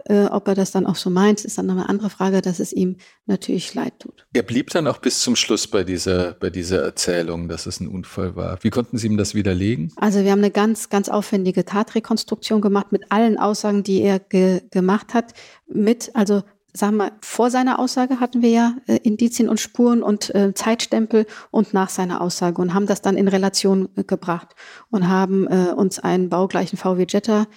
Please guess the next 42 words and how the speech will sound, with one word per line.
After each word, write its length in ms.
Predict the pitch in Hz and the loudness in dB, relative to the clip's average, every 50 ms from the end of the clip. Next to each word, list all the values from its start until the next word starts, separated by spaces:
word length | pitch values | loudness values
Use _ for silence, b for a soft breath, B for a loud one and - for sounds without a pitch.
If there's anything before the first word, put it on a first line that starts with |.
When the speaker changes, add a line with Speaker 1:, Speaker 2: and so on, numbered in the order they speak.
| b b _ | b b _
Speaker 1:
besorgt, 560 | 233 208 196 - 208 202 202 - - - b b b b b _ - | -2 0 2 2 2 2 0 -2 -8 -14 b b b b b _ 0
der 520 | 196 190 190 190 190 190 185 185 190 196 b b b _ | 2 2 4 4 4 2 2 0 0 -2 b b b _
dann 200 | - 190 185 185 | -2 -2 -2 -2
von 340 | - - - 190 190 190 185 | -2 -2 0 0 2 0 0
Kollegen 380 | - - 202 190 196 196 202 190 | 0 0 2 4 4 2 2 2
gefahren 680 | 202 196 185 - - - 185 185 196 190 196 196 185 | 2 0 0 -2 -2 -2 0 0 2 2 0 0 0
wurde. 380 | 190 190 196 190 196 190 180 175 | 2 2 2 2 2 0 2 2
Wir 120 | 185 180 | 2 2
haben 160 | 180 185 190 185 | 2 2 2 2
mit 280 | 190 190 - - - | 0 -2 -4 -6 -2
Drohnen 320 | 185 185 202 196 190 190 185 | 0 2 4 4 2 2 2
den 260 | 190 180 180 185 - _ _ - | 0 -2 -2 -2 -6 _ _ -12
Tatort 600 | - - 214 202 208 208 - - 202 202 196 - | -6 -2 0 0 0 0 -2 -2 -2 -2 -2 -4
von 320 | - - - - - 185 - | -6 -10 -6 -4 -4 -2 2
oben 500 | - 220 208 208 208 202 196 196 190 - | 2 2 4 4 2 0 0 0 -2 -2
videografiert, 640 | 208 - - 196 - - 202 185 - - 214 202 - | -4 -2 -2 -2 -2 -2 -4 -4 0 0 0 0 2
alles 280 | 208 190 196 185 - | 2 2 2 2 2
nachgestellt 760 | 202 196 202 202 - - 202 - - 214 196 190 185 - - - | 2 2 2 0 -2 -4 -4 -2 0 2 2 2 0 -2 -6 -6
mit 180 | 196 190 - | -6 -6 -2
einer 260 | 196 190 185 180 180 180 B B B B B - | 0 2 2 2 2 0 B B B B B -4
Kollegin, 420 | - - 208 196 208 196 196 190 | -2 0 2 4 4 2 2 2
die 140 | 185 - 143 | 2 2 0
auf 80 | 180 | 0
dem 120 | - - 202 | 0 -2 -2
Fahrrad 520 | - - 208 190 180 190 185 - - - | -2 0 -2 0 0 -2 -4 -4 -4 -2
die 60 | 185 | 0
Johanna 280 | 185 185 180 208 196 185 | 2 2 4 2 2 0
dargestellt 640 | 180 - 175 180 175 196 - - - 190 180 - | 0 0 0 0 0 -2 -4 -4 -6 -8 -6 -6
hat 100 | 185 180 | -6 -4
und 240 | - - 190 185 - | -4 -4 -4 -4 -4
auch, 300 | 262 190 185 180 - - | -4 -2 -2 -2 -4 -4
äh, 120 | - 202 190 | -4 -2 -2
geguckt, 520 | - 196 - - 208 190 - - - - | -2 -2 -2 -2 -4 -4 -4 -8 -16 -8
passt 260 | - - 202 - - | -6 -6 -6 -4 -4
das 160 | 196 185 - | -4 -6 -4
zeitlich, 500 | - - - 175 175 - - 185 180 - | -6 -4 -4 -4 -4 -2 -4 -4 -6 -2
geht 200 | - 202 208 208 | 0 0 0 2
das 160 | 226 190 - 160 | 0 0 -2 -2
überhaupt, 400 | - - 190 180 190 190 - - | -2 0 0 0 -2 -4 -4 -4
kann 160 | - 202 196 | -2 0 2
er 80 | 196 | 2
sich 260 | 185 - 202 180 - | 2 2 0 -2 -2